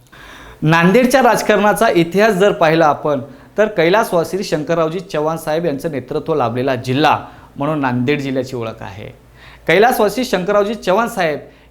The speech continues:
हे देशाचे गृहमंत्री होते, महाराष्ट्र राज्याचे मुख्यमंत्रीसुद्धा त्यांनी पद भूषवलेलं आहे. गांधी परिवाराशी अतिशय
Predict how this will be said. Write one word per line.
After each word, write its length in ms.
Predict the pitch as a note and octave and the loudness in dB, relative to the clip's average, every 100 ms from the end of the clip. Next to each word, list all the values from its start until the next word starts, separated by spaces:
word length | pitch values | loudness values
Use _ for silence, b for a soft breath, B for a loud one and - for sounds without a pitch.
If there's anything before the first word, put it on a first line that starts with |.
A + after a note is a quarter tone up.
| - | -4
हे 380 | F#3+ F#3+ F#3 - | -2 -2 -4 -12
देशाचे 520 | C3+ D#3+ E3+ A3 A3 | -4 -2 0 -2 -2
गृहमंत्री 600 | F#3+ C3+ E3 A3+ A3 F3+ | -8 -4 -2 -2 -2 -2
होते, 540 | E3+ D3 D#3 D3 - - - | -4 -4 -6 -6 -8 -18 -8
महाराष्ट्र 460 | C#3 G3 G#3+ - | -4 -2 -4 -4
राज्याचे 320 | F3 E3+ F3+ F3 | -6 -4 -6 -8
मुख्यमंत्रीसुद्धा 880 | D3 - A3+ G#3+ G3+ G3 - E3+ | -8 -2 -2 0 -4 -8 -6 -4
त्यांनी 240 | E3+ D#3+ D#3+ | -4 -4 -8
पद 220 | D#3+ D#3 | -6 -6
भूषवलेलं 520 | C#3 B2+ B2 C#3+ C#3+ | -6 -8 -6 -4 -2
आहे. 260 | C#3 C#3+ C#3+ B B B | -2 -2 -4 B B B
गांधी 300 | D#3 F#3+ G#3 | 0 2 0
परिवाराशी 580 | B3 G3 G3+ G3+ F#3+ - | 0 2 2 2 -2 -6
अतिशय 600 | - D3+ - G3+ - G3+ | -8 -10 -8 -8 -2 -2